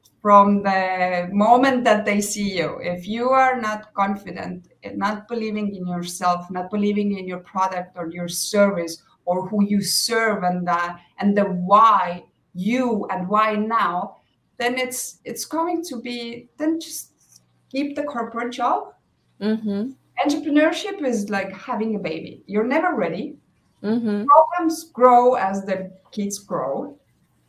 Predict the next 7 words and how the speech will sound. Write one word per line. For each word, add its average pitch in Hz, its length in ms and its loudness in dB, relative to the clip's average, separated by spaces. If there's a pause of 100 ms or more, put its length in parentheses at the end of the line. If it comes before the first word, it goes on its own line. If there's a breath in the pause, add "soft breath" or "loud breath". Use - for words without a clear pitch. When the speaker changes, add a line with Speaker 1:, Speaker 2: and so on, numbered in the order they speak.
(260)
Speaker 1:
And 240 260 10
there 247 240 2
is 226 380 0
surprises 233 840 -6
absolutely 233 800 -10
every 175 240 -8
day. - 240 -18